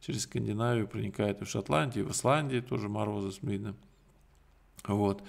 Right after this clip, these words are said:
А в северном полушарии сейчас серьёзный мороз только в Гренландии. На щите установились. В С Ш А, видно, тут перепады большие, большие перепады. То есть это у них основная беда. Завтра вот перепады будут мощные в Казахстане, возможно, шквалы, мне кажется, какие тут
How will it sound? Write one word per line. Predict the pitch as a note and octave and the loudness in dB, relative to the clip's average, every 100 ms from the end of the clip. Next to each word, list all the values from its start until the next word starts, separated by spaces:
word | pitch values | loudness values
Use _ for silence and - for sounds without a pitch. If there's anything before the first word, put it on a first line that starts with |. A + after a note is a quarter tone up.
| - - - | -16 -18 -4
А | - | -2
в | - | 4
северном | D3+ E3 | 6 6
полушарии | B2 A#2 B2 A#2 | 4 6 8 8
сейчас | - G#2+ | 6 2
серьёзный | - A2 A#2 G#2+ G2 | 4 6 6 4 4
мороз | G#2 B2+ | 4 4
только | B2 G2+ F#2 | 2 -2 -4
в | |
Гренландии. | F2+ G2+ G2 F#2 F2+ - | 0 2 2 2 0 -6
На | F#2+ | -8
щите | F#2 - A2+ A#2+ A#2 - - - - - | -8 -10 0 0 0 -4 -20 -20 -20 -14
установились. | - - G2+ G2 G#2 G2+ - | -8 -4 0 0 0 -2 -4
В | - - | -6 -4
С | |
Ш | - A#2+ A#2 | 4 6 6
А, | |
видно, | G#2 G2+ G2 | 4 0 -4
тут | - - | -8 -2
перепады | A2+ G2+ G2+ G2+ F#2 F#2 F#2+ | 2 2 4 4 4 0 -4
большие, | G2+ F2+ - F#2 F#2 | -6 -6 -6 -6 -6
большие | - - - | -6 -6 -6
перепады. | - F#2+ G2 A2+ - - | -6 -8 -8 -8 -8 -8
То | - | -10
есть | - C3 | -12 -14
это | A#2 | -12
у | A2 | -10
них | G2+ G#2 - - - - - _ - | -10 -12 -16 -20 -20 -20 -20 _ -14
основная | - - A#2+ - F#2+ | -10 -6 -4 -4 -4
беда. | - G2 - - - - - - - - - | -4 -4 -4 -6 -10 -18 -18 -20 -20 -20 -8
Завтра | G2+ A2+ D3+ D#3 B2+ | 6 12 12 10 6
вот | A#2+ A#2+ | 6 4
перепады | A2+ G2+ A#2+ A#2+ | 2 6 6 6
будут | G#2 G#2 - | 4 2 2
мощные | A2 G#2+ - G#2 | 0 0 0 -2
в | G2 | -2
Казахстане, | - F#2+ G2+ - C3 C#3 A#2+ | 0 2 2 4 6 6 4
возможно, | G2+ G2+ G2+ G2 | 2 2 0 0
шквалы, | G2 - A2 B2 A#2 | -4 4 8 8 6
мне | G#2 | 0
кажется, | G2 A2 - - | -2 -4 -4 -6
какие | - - G2+ | -8 -4 -2
тут | - - | -2 -4